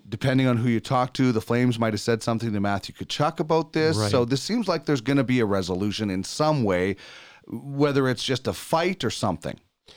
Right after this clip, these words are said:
Speaker 2: Yeah, I, I, you know, people believe that if Matthew lines up beside Zach and just drops the gloves,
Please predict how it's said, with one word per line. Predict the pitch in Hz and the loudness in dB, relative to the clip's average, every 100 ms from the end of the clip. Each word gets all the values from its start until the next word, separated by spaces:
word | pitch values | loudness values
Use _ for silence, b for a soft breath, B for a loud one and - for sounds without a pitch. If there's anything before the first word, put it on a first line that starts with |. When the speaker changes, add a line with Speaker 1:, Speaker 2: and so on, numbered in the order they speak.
| B B B B | B B B B
Speaker 2:
Yeah, | 170 175 175 | 2 2 2
I, | - 170 - - | -2 -8 -10 -14
I, | 156 - | -14 -8
you | 151 160 | -2 2
know, | 151 156 - 127 _ _ _ _ _ _ - | 4 2 -2 -18 _ _ _ _ _ _ -2
people | 151 151 143 | 0 2 0
believe | 117 123 131 135 139 110 | 2 2 4 4 2 0
that | 127 117 | 0 0
if | - | -4
Matthew | 113 123 131 139 117 | -4 -2 -2 -2 -2
lines | 110 123 131 104 | -2 0 0 0
up | 120 - | -2 -2
beside | 123 131 120 98 | -6 -4 -4 -4
Zach | 98 117 117 | -2 -2 -4
and | 104 | -6
just | 101 - | -8 -4
drops | 120 123 - | -4 -4 -6
the | 117 | -6
gloves, | 120 120 110 - | -2 -2 -2 -8